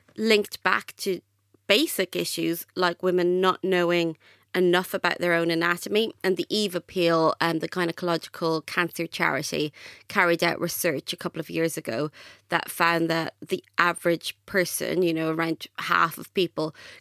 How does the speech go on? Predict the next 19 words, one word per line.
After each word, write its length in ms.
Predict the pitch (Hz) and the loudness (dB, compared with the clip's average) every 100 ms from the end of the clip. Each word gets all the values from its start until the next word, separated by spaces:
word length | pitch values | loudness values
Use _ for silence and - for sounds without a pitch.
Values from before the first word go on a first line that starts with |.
| - | -4
couldn't 460 | 240 226 190 175 | 0 4 4 2
correctly 640 | - 196 170 180 - 175 170 | -2 -2 0 0 -2 -2 0
identify 880 | 156 165 160 175 - 160 151 151 151 - - _ _ _ - | 2 0 0 -6 -4 0 2 0 -4 -10 -20 _ _ _ -2
a 100 | 185 | 0
diagram 560 | 180 165 165 165 170 160 | 2 2 2 2 0 0
of 140 | 160 | 0
anatomy, 560 | 160 170 165 208 233 240 | 0 0 -2 -2 0 0
of 100 | 185 | -2
female 340 | 190 165 160 | 0 0 -2
anatomy. 640 | 160 170 165 - - 160 - - - - | -2 -2 -4 -6 -6 -8 -10 -20 -8 0
And 160 | 196 | 0
so 300 | - 208 185 - | 4 4 4 2
I 60 | 196 | -2
kind 180 | 208 | 0
of 80 | 175 | -2
thought, 380 | - 214 190 - | 0 2 2 2
well, 180 | 185 170 - | -2 -2 0
you 100 | 185 | 0
know, 160 | 160 | 0